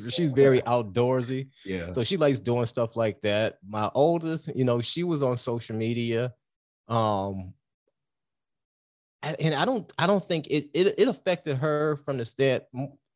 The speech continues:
Speaker 1: and here's the funny thing. Even though my youngest daughter wasn't on it, because of the school system that she was in, like, she would,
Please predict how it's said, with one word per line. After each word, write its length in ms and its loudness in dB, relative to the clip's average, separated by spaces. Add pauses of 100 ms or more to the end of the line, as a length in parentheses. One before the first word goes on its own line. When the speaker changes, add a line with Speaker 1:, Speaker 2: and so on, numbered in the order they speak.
(100)
Speaker 1:
and 160 2
here's 180 0
the 80 -4
funny 240 -2
thing. 200 -8 (340)
Even 200 0
though 120 4
my 120 2
youngest 340 2
daughter 260 -2
wasn't 380 -4
on 220 2
it, 120 -2
because 300 -2
of 140 -4
the 100 -2
school 360 -2
system 360 -6
that 160 -2
she 160 -6
was 240 -6
in, 380 -2 (1000)
like, 160 -2
she 160 2
would, 320 2